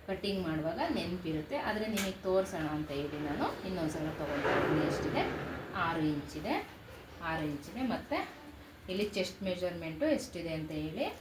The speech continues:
ನೋಡ್ಕೋಬೇಕು. ಇದು ಒಂಬತ್ತು ಇಂಚಿದೆ. ಇನ್ನೊಂದು ಸಲ ನಾನು ನಿಮಗೆ ತೋರಿಸ್ತೀನಿ. ಚೆಸ್ಟ್ ಮೆಜರ್ಮೆಂಟು ಒಂಬತ್ತು ಇಂಚಿದೆ, ಸರಿನಾ? ಇಲ್ಲಿ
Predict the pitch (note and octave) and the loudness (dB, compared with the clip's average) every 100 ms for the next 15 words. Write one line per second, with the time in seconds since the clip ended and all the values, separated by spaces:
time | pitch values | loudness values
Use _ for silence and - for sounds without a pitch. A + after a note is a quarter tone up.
0 | - - - - - F3 E3+ - D#3 D3+ | -14 -20 -20 -18 -8 -4 -2 0 -2 -2
1 | - D4 A3 D#4+ - E3+ D#3 D#3+ E3+ E3 | 0 0 2 0 -2 -2 2 0 0 -2
2 | D#3 C#3+ - D3+ A#3 - - - - - | 0 0 -2 -2 0 -2 -8 -18 -18 -14
3 | - - - - F3 E3 D#3 D3+ D3+ D3+ | -14 -14 -18 -10 -4 0 0 0 0 2
4 | C#3+ C#3+ C#3+ C#3+ - D3+ C#3 - - D#3 | 2 0 -2 -4 -4 -6 -6 -8 -10 -2
5 | C#4 - - - - - - - - - | -2 -2 -10 -16 -18 -18 -18 -18 -18 -18
6 | - - - - - - - - - E3+ | -18 -18 -18 -16 -18 -18 -20 -20 -16 -10
7 | D#3 - D3+ D3 C#3+ C#3 C3+ C#3 D#4+ G#4 | -10 -6 -6 -6 -6 -6 -8 -4 -4 -4
8 | - - - - - D#3+ D#3 D3+ - D3 | -6 -14 -14 -14 -10 -2 -2 -2 -6 -6
9 | C#3 C3 C#3+ D#3+ D#4 - - - - - | -4 -6 -6 -2 -2 -2 -10 -16 -16 -16
10 | - D#3 - A#3+ D4 A3+ - - - - | -10 -8 -6 0 2 2 -4 -12 -14 -14
11 | - D3+ D#3 | -10 -6 0